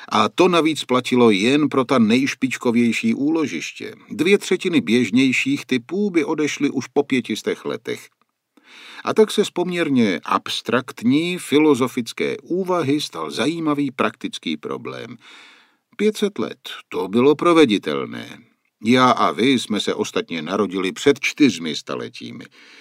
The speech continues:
A tak vláda práce na muzeu zastavila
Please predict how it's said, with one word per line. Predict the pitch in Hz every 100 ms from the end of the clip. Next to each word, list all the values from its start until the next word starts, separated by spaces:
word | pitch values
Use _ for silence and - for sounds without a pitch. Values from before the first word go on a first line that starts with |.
| - -
A | 240
tak | 233 -
vláda | 104 139 180 185 190
práce | - 110 151 - 143
na | 135
muzeu | 165 160 180 160
zastavila | 107 - 78 65 69 76 127